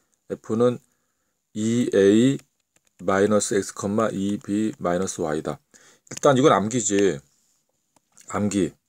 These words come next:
대칭 이동시키면 이렇게 된다. A, B에 대한 대칭 이동시키면 이렇게 된다. 이것도 도형도 A, B에 대한 대칭 이동시키면 요게 된다. 요건 무조건 암기. 야, 암기인데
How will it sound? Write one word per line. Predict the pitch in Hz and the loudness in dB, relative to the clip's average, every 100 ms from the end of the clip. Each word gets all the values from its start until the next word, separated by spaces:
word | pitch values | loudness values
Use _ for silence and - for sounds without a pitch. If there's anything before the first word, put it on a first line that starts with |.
| _ _ _ - | _ _ _ -16
대칭 | - 113 | -10 -4
이동시키면 | 107 101 95 90 | -2 -2 -6 -10
이렇게 | |
된다. | 82 82 98 | -8 -4 2
A, | 107 | 2
B에 | 110 107 | 4 2
대한 | 101 92 | 4 0
대칭 | - - | -2 -6
이동시키면 | 92 - - 82 | -6 -8 -10 -12
이렇게 | |
된다. | 78 78 82 | -10 -8 -2
이것도 | 95 - 85 76 _ _ | -2 -2 -8 -10 _ _
도형도 | 107 110 110 92 82 - | 0 2 2 -2 -2 2
A, | 101 | 2
B에 | 107 107 | 4 4
대한 | 101 | 2
대칭 | - - | -2 -6
이동시키면 | 98 95 - 101 | -6 -8 -8 -4
요게 | 87 92 | -2 -2
된다. | 90 82 | -4 -2
요건 | 113 135 107 | 2 2 0
무조건 | 120 131 147 | -2 0 0
암기. | 170 180 165 - _ _ _ _ _ _ _ _ _ _ _ _ _ _ 95 | -2 -4 -4 -4 _ _ _ _ _ _ _ _ _ _ _ _ _ _ -4
야, | 87 | -2
암기인데 | 92 92 85 104 73 | -2 -4 0 0 0